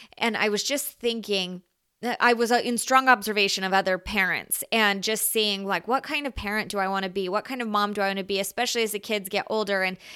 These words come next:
and we have to guide them along a little bit more than I do now, that, like, things like discipline or, uh, you know, how, whatever, whatever your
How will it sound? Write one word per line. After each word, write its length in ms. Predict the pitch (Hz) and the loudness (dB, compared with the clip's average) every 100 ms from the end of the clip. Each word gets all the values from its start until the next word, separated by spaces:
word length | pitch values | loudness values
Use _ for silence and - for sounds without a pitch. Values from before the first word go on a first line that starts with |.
| - - | -14 -6
and 340 | 208 202 170 | -4 -4 -6
we 180 | 208 208 | -6 -2
have 180 | 226 208 | -2 -2
to 80 | |
guide 260 | 202 226 233 | 2 4 4
them 140 | 233 | 2
along 320 | 208 220 226 202 | 2 4 4 4
a 60 | |
little 200 | 208 208 | 0 2
bit 160 | 202 - | 0 0
more 440 | 226 220 202 196 - - - | 2 4 4 0 -6 -18 -2
than 280 | 208 220 202 | 4 4 4
I 140 | 220 | 2
do 220 | 214 208 | 2 0
now, 320 | 202 202 190 | 2 4 4
that, 220 | 180 - 208 | 2 -2 2
like, 280 | 196 185 | 2 0
things 320 | - 226 214 220 | -2 -4 -2 0
like 220 | 214 - - - 196 | 0 -2 -20 -14 -4
discipline 840 | 262 320 - 240 226 208 185 180 | 0 2 2 -2 0 2 2 0
or, 540 | - 220 214 202 208 208 - - _ - | -4 0 4 4 4 0 -10 -20 _ 0
uh, 500 | 220 214 208 208 208 - _ _ - - | 4 4 4 2 -2 -12 _ _ -18 -14
you 260 | 180 226 | -8 -4
know, 400 | 220 190 202 196 202 | -2 0 -2 -4 -2
how, 200 | 233 233 | 0 0
whatever, 800 | - 226 233 254 208 170 220 - _ _ _ _ - | 0 2 6 6 6 4 2 -4 _ _ _ _ -6
whatever 480 | 214 269 349 392 | 4 6 8 6
your 540 | 349 269 262 262 254 | 6 8 8 8 6